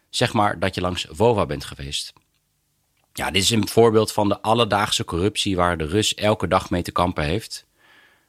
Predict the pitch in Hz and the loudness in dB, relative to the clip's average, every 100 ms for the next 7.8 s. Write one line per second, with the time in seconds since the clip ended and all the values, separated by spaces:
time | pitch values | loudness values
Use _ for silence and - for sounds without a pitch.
0 | _ _ - 87 - 95 107 101 95 - | _ _ -4 -2 0 2 4 4 2 2
1 | 87 80 104 110 107 110 104 92 80 - | 0 2 4 4 4 4 4 0 -2 -2
2 | - 101 92 78 95 - - - _ _ | 4 4 4 0 -2 -2 -4 -8 _ _
3 | _ 95 95 95 104 101 90 107 101 - | _ 0 2 4 4 4 4 4 4 -2
4 | - - - 87 85 80 87 - 90 85 | -4 -8 0 0 2 0 -2 -2 -2 0
5 | 85 101 98 87 - - 85 80 113 95 | 0 2 2 2 -2 -2 -2 2 2 2
6 | - - - - - 120 104 101 98 101 | 0 -4 -20 -20 -2 2 4 4 4 2
7 | 87 78 76 69 98 - - | 2 0 -2 -6 -6 -6 -8